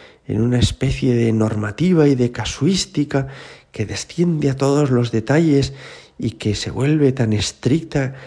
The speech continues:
que es insoportable vivir con personas así. Hoy le pedimos al Señor que nos ayude a ser profundamente religiosos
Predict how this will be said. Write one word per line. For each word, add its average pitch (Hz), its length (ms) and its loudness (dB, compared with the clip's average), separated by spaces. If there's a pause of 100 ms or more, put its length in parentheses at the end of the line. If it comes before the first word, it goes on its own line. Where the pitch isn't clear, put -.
(260)
que 113 120 -2
es - 300 -4
insoportable 113 1000 0
vivir 104 340 4
con 110 220 2
personas 98 520 0
así. 233 340 -2 (580)
Hoy 117 120 -2
le 120 140 -2
pedimos 120 360 -2
al 123 140 0
Señor 131 360 -2 (420)
que - 140 -6
nos 95 180 -2
ayude 107 340 2
a 127 60 2
ser 151 320 2 (540)
profundamente 151 840 2
religiosos 156 760 2